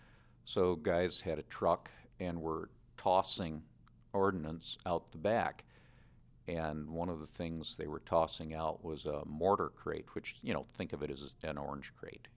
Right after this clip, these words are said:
You have slats, uh, full of smoke grenades.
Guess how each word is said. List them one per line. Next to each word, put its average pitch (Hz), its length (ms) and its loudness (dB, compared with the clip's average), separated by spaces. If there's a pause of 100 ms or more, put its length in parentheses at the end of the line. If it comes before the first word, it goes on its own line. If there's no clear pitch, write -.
You 85 140 -4
have 69 120 -4
slats, - 580 -2 (560)
uh, 85 220 2 (180)
full 87 140 -2
of 78 80 -6
smoke 123 380 4
grenades. - 540 -10